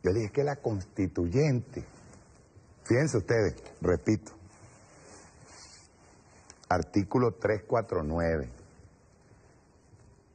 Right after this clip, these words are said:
los poderes constituido, y más aún, un poder que está en desacato ante el Tribunal Supremo de Justicia,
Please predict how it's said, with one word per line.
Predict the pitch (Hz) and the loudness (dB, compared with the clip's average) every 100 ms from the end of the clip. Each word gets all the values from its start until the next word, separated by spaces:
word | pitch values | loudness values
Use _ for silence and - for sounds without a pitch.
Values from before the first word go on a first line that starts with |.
| _ _ _ _ _ _ _ - - | _ _ _ _ _ _ _ -2 4
los | 147 156 98 - - - - | 4 4 -2 -14 -20 -20 -6
poderes | - 127 127 185 202 160 110 - - - _ - | 0 2 4 2 2 2 0 -6 -20 -20 _ -4
constituido, | - 202 202 - - - 185 151 - - 175 160 139 139 - - | 2 2 2 0 -8 -2 0 0 0 2 4 6 4 2 0 -6
y | 101 | -2
más | 95 98 107 127 | 0 0 -2 0
aún, | 151 156 156 - - - - - - | 2 4 2 0 -8 -20 -20 -20 -8
un | 90 92 | -4 0
poder | 123 127 131 | 4 4 4
que | 131 | 0
está | 131 147 | 0 0
en | 143 | 2
desacato | 147 - 135 117 139 143 | 2 2 0 0 0 0
ante | 139 117 | 0 0
el | 98 | 0
Tribunal | 107 104 101 | 2 2 2
Supremo | 101 117 135 147 | 0 0 2 2
de | 156 | 0
Justicia, | 180 156 117 127 180 | 2 2 2 0 -2